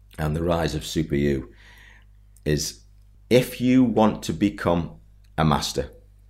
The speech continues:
then I think it's pretty certain that you've got to put in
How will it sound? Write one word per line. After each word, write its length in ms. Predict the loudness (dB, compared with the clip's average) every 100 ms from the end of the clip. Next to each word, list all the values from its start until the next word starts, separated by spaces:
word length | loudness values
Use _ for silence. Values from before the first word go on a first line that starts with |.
| -20 -8
then 400 | -2 -2 -2 -8 -20 -20 -8
I 40 | -4
think 260 | 0 2
it's 140 | 0 -6
pretty 420 | -10 -2 0 0
certain 580 | 0 4 4 2 -6 -8 -8
that 80 | -4
you've 160 | -4
got 140 | 0 0
to 80 |
put 280 | 0 -6 -2
in 320 | 0 0 -4